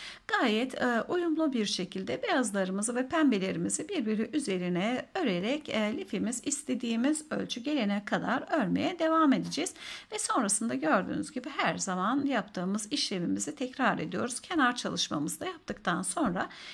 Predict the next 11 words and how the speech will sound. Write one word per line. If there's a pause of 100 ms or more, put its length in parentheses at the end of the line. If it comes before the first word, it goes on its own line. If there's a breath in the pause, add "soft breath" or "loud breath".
(200 loud breath)
lifimiz
gerek, (200)
e,
kullanmaya (100)
gerek
de (160)
çeyiz
olarak,
e, (320 loud breath)
yerini
almaya